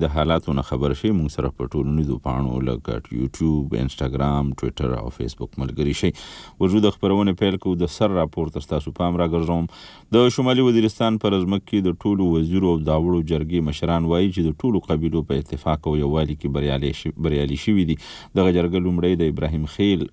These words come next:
قبیلې د مشرانو لخوا رابلل شوې وه او وروسته پکې د سیمې د زیاترو قبیلو مشران شامل شول. په دغه جرګه کې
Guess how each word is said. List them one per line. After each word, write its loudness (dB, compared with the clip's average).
قبیلې 0
د 0
مشرانو -2
لخوا -2
رابلل -2
شوې 4
وه 2
او 4
وروسته -2
پکې -4
د -2
سیمې -2
د -2
زیاترو -2
قبیلو -4
مشران -6
شامل -6
شول. -2
په -2
دغه 6
جرګه 4
کې 0